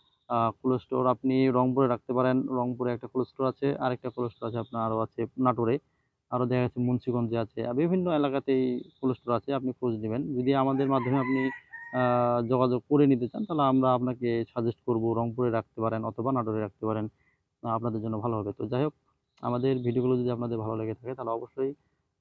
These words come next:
আ, ভিডিওগুলো শেয়ার করবেন।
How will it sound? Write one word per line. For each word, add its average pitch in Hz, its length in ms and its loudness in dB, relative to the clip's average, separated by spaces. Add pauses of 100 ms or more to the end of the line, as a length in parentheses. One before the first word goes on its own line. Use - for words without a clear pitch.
(120)
আ, 117 380 2 (1200)
ভিডিওগুলো 131 300 4
শেয়ার 131 300 -2
করবেন। 117 360 -2